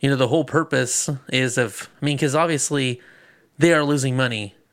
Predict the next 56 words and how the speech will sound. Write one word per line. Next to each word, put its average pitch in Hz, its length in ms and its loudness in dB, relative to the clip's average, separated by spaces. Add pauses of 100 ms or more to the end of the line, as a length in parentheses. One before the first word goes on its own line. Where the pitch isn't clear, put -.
(140)
Like, 131 160 0
anybody 147 360 2
who 127 80 0
signs 135 280 0
up 120 120 -2
for 135 80 0
this 120 160 -2
service 120 420 -2
knows 127 280 2
that 113 100 0
it's 117 160 -2
a 120 40 -4
good 117 160 -2
deal. 110 380 -2 (580)
You 139 80 0
know, 135 140 2
but 127 160 4
on 127 100 -2
the 113 60 -4
back 135 320 2
end, 113 340 -2
what 117 200 -4
people 123 260 -2
aren't 117 240 -4
really 117 180 -2
thinking 123 320 -4
about 107 300 -2
is 104 180 -4
that, 110 280 -2
you 113 100 -6
know, 113 80 -4
MoviePass 113 680 -2
is 110 180 -6
learning 120 280 -2
a 110 60 -4
lot 110 160 -2
about 107 400 -2 (560)
you 139 220 4
as 123 100 0
a 127 60 -4
consumer 131 640 -2
or 110 60 -4
moviegoer, 117 600 0
what 117 140 -4
kind 123 180 0
of 117 60 -4
movies 117 340 -4
you 113 120 -2
like, 107 440 -6
you 113 100 -4
know, 113 100 -2
your 107 180 -4
trends, 110 540 -4
what 120 160 -4
you 113 120 -6
do, 110 360 -2